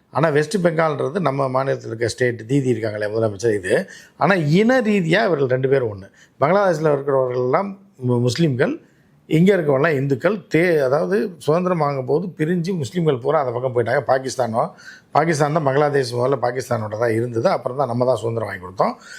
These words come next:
அப்ப எல்லாமே முஸ்லீம்கள் பூரா பங்களாதேஷுக்கு போயிட்டாங்க. அங்கு சொற்ப இந்துக்கள் மட்டும் இருந்தாங்க. அதே மாதிரி இங்க சொற்ப இஸ்லாமியர்கள் மட்டும் வெ-, வெஸ்ட் பெங்கால்ல தங்கிட்டாங்கன்னு வச்சுக்கலாம். So, இதுதான் அவங்களுடைய பேக் ஸ்டோரி. So, இப்ப என்ன பிரச்சனை? எதுக்கு நாளை கலவரம் வரப்போகுது?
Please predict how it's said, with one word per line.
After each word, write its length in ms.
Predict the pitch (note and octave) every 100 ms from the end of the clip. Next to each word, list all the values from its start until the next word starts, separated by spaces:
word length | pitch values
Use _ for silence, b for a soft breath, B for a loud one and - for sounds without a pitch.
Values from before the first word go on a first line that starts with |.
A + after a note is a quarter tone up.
| B -
அப்ப 220 | - F#3+
எல்லாமே 500 | D#3 G3 G3 G3 E3
முஸ்லீம்கள் 360 | E3 A3 E3+
பூரா 160 | B2+ D3+
பங்களாதேஷுக்கு 540 | D3+ C3 C#3+ B2+ A2
போயிட்டாங்க. 180 | A2 G#2+
அங்கு 460 | F3+ D3+ E3+ F#3+ D#3+
சொற்ப 420 | - D3+ D3+ F3
இந்துக்கள் 340 | C#3 C#3+ C3+
மட்டும் 360 | A#2 A2+ A#2+ G2+
இருந்தாங்க. 280 | F#2+ B2 G#3+ B B B
அதே 220 | - C#3+ G#3
மாதிரி 240 | G#3+ G#3
இங்க 220 | G#3 A3
சொற்ப 720 | F3+ E3+ D#3+ - F3+ C3 A#2 -
இஸ்லாமியர்கள் 540 | C3 D3 C#3+ B2+ A2 A2
மட்டும் 360 | A2 A2+ C4+ - b b b -
வெ-, 280 | C3 C3+ B2+
வெஸ்ட் 220 | C3 A2+
பெங்கால்ல 460 | C3+ A#2+ A2+ A#2+ G#2+
தங்கிட்டாங்கன்னு 520 | A2 F#2+ F2+ G2 A2+
வச்சுக்கலாம். 340 | E2 - - - _ _
So, 180 | - F3+
இதுதான் 460 | D#3 C3+ C#3+ D#3+ B2+
அவங்களுடைய 300 | A#2 A2 C#3
பேக் 400 | A2 A#2+ C3 -
ஸ்டோரி. 240 | F#2 D#2+ - _ B B
So, 160 | - A#3+
இப்ப 260 | F3+ -
என்ன 280 | A#3 A#3+ B3+
பிரச்சனை? 500 | F#3 E3 - D#3 D#3+
எதுக்கு 260 | D3+ F#3 F3+
நாளை 280 | C#3+ C#3+ B2+
கலவரம் 380 | C3+ C#3+ B2+
வரப்போகுது? 560 | A#2+ A2+ G#2 G#2 A2 A2